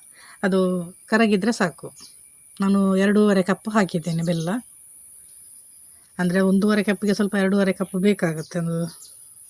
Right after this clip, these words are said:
ಸಿಹಿ ಬೇಕಾಗುತ್ತಲ್ಲ ಹಾಗೆ. ನೋಡಿ, ಇದು ಕರಗಿದೆ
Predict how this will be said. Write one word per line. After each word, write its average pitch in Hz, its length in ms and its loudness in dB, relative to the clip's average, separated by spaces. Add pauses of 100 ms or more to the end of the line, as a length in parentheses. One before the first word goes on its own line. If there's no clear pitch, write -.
ಸಿಹಿ 196 300 2
ಬೇಕಾಗುತ್ತಲ್ಲ 170 680 -6
ಹಾಗೆ. 175 240 -6 (440)
ನೋಡಿ, 196 180 0
ಇದು 180 160 -6
ಕರಗಿದೆ 180 360 2